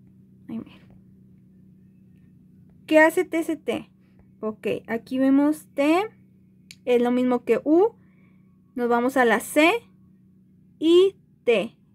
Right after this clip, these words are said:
que viene siendo U. ¿A qué aminoácido codifica? A la serina. Aquí lo estamos viendo. Aquí, aquí, serina. Vamos a poner aquí serina.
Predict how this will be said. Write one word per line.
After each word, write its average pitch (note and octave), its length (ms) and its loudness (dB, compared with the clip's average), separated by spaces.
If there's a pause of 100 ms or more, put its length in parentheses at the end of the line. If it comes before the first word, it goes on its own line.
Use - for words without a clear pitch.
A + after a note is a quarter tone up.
que A3+ 100 -12
viene G#3+ 180 -6
siendo A3+ 240 -6
U. C4 180 -2 (1500)
¿A D4 140 2
qué D#4+ 160 0
aminoácido F4 760 2
codifica? D#4 800 -2
A C4 140 -2
la C4 180 2
serina. C4+ 640 -2
Aquí A#3+ 240 -12
lo B3+ 100 -6
estamos C#4+ 440 -4
viendo. C#4 480 -2
Aquí, A3+ 440 -8 (220)
aquí, A3+ 380 -14
serina. A#3+ 580 -4 (300)
Vamos A#3+ 160 -6
a - 20 -12
poner A#3 260 -4
aquí C#4 380 -4
serina. C4+ 960 -2